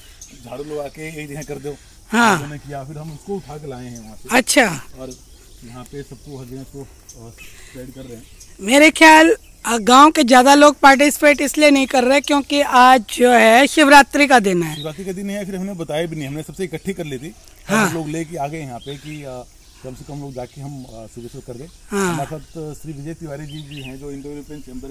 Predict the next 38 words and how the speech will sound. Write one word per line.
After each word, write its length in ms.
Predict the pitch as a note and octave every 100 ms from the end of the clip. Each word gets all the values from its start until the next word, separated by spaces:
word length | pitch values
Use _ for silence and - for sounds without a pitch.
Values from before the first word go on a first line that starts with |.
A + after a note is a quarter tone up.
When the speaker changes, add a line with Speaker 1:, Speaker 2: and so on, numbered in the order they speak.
| C3+ - - - C3
Speaker 1:
के 60 |
प्रेसिडेंट 440 | C3 C3 B2+ C3 -
हैं। 120 | - -
Speaker 2:
हाँ, 200 | A#3 B3+
हाँ। 260 | G#3 G#3 C4
Speaker 1:
और 80 | E3+
एक 160 | D#3
बच्चा 280 | C#3+ - G#3
भी 200 | G3 F#3+
है 140 | F3+
गाँव 240 | E3+ D3+ D3
का 140 | D#3
हमारे 200 | D3 C#3
साथ 220 | - C3+
जो, 540 | D3 - - A#2+ - G3
Speaker 2:
जी। 280 | A#3+ F#3 - - - - - -
Speaker 1:
अ, 40 | A2 A2 G2+ -
उसने 240 | - C#3
अपनी 280 | C3+ C3 C#3 B2+ - - - - -
eagerness 600 | C3 C#3 D3 - - -
Speaker 2:
मनोज 300 | C4 F4 F#4
सिंह 280 | - F4+ D#4
जी, 220 | F#4 F#4+
आप 400 | - B3+ D4+ D4+
गोरखपुर 580 | A3+ C4+ D#4 - E4 D#4
में 160 | D#4
अभी 240 | D#4 C#4+ D#4
आपने 400 | C#4 C4+ D4 D4
recently 500 | C4+ C4+ C#4+ C#4+ D4+
एक, 300 | D4 C#4 C4+ C#4+ C#4+ C#4 - - - -
क्या 140 | A#3+
कहते 260 | C4+ B3 C4+
हैं, 80 |
नया 280 | B3 B3 C4
program 500 | C4+ B3+ A#3+ B3 C4+
शुरू 240 | - B3 B3
किया 280 | - B3+
है, 340 | A#3 G#3+ A3+